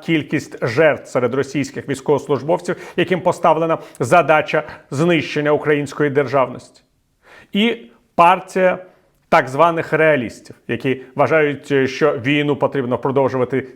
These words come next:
тільки до того моменту, коли є очевидні можливості для швидкого досягнення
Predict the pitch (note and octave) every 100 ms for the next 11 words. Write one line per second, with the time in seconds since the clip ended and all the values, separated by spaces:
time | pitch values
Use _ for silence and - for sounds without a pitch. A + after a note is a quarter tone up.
0 | _ - F3+ B2+ C3 A#2+ C3+ B2+ B2+ D#3
1 | G#3+ G3+ - D3+ D3 F#3 F#3+ - - G3+
2 | - F3 D#3+ A#2+ F#3 E3 F#3 D#3+ B2+ C#3
3 | E3 - E3 C#3+ D#3 - - - - D3
4 | F3 F3 - F#3 D#3 F3 A2+ E3+ E3 E3+
5 | C#3 E3 E3